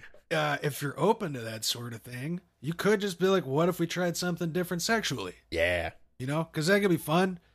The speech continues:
Speaker 1: and you can kinda discuss, like, "Did we like this or not? Did you, uh, you know, I did, but you didn't," kinda thing. The what will won't list we've talked about,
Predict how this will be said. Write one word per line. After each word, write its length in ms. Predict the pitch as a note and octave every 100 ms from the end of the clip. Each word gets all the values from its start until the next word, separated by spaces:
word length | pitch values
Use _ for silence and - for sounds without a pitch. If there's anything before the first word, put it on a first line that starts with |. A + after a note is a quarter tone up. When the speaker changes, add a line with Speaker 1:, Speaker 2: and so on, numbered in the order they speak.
| _ -
Speaker 1:
and 120 | B2+
you 60 | C#3+
can 120 | C#3+
kinda 240 | D3+ D3+
discuss, 540 | C3+ D3+ - D#3+ D#3 D#3+
like, 280 | A2+ G#2 A2
"Did 160 | G2+
we 100 | G#2+
like 240 | A2 C#3 D3
this 260 | F3+ E3+
or 60 | F3
not? 280 | G#3 F#3 B2
Did 120 | B2+
you, 200 | D#3 D3+
uh, 100 | D3
you 80 | C#3+
know, 80 | B2+
I 120 | D3+
did, 280 | C#3 D#3 C#3+
but 120 | -
you 180 | B2 C3+
didn't," 340 | E3 D#3 D#3
kinda 200 | - E3+
thing. 320 | E3+ F#3 F3 E3+ - - _ _ _ D#3+
The 60 |
what 260 | C#3 E3 D#3+
will 200 | D#3+ C#3
won't 300 | C3 E3+ D#3+
list 240 | F#3 -
we've 100 | E3+
talked 300 | E3+ E3 E3
about, 340 | D#3 E3+ F3+